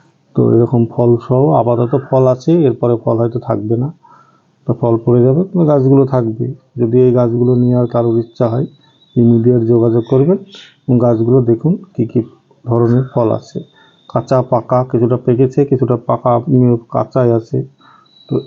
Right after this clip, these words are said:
এই ধরনের ফল গাছগুলো কুরিয়ার বাসে হোম চলে যাবে।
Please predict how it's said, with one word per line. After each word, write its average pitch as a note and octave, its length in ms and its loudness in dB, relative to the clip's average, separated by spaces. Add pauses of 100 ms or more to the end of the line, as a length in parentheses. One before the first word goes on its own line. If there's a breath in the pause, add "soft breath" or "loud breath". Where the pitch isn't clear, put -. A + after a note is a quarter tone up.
এই B2 100 4
ধরনের C3 460 2 (1120 soft breath)
ফল C3 180 0 (140)
গাছগুলো B2+ 440 2
কুরিয়ার C#3 560 2
বাসে A#2+ 460 -2 (460)
হোম B2 160 2 (760 soft breath)
চলে A#2 260 2
যাবে। A#2 200 -2